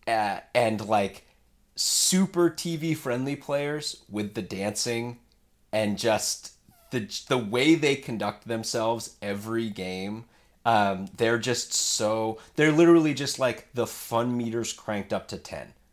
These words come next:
with those two. Every single game, all game long. And they're, like, in terms of just, like, wa-, just walking advertisements for the game in terms of,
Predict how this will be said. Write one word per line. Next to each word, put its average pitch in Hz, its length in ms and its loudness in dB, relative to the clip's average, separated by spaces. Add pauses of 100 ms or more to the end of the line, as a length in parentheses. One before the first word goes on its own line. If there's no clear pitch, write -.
(140)
with 104 160 -4
those 87 300 -6
two. - 180 -16 (580)
Every 113 380 -2
single 127 400 -2
game, 90 400 -8 (460)
all 113 360 4
game 101 380 -2
long. 73 360 -10 (420)
And 117 280 2
they're, 110 600 2 (240)
like, 120 400 0
in 123 100 -4
terms 135 300 -2
of 117 100 -4
just, 120 240 -4
like, 107 260 -2 (540)
wa-, 113 440 -2
just 147 200 -6
walking 143 560 2
advertisements 120 800 -2
for 110 240 -4
the 104 100 -4
game 95 640 -6
in 104 240 -4
terms 101 580 -8
of, 87 380 -4